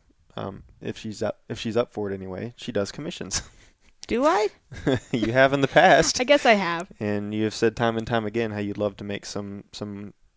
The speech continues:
Speaker 1: money off of your artwork, and it's, it's
Speaker 2: Mm-hmm.
Speaker 1: pretty reasonable pricing. It's, you know, but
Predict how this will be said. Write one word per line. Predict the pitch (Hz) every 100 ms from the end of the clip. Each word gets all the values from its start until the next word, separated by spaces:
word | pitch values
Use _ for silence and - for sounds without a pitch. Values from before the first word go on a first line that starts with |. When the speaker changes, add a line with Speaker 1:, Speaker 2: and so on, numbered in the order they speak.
| _
Speaker 1:
money | - 107 104
off | 98 98
of | 101
your | 98 95
artwork, | - 101 - 101 -
and | 104
it's, | 107 - -
it's | - -
Speaker 2:
Mm-hmm. |
Speaker 1:
pretty | 131 123
reasonable | 113 107 107 101
pricing. | 98 95 - 98
It's, | 98 - - - _ _ _ _ -
you | -
know, | 101 - 113 - - - - _ _ -
but | 107 101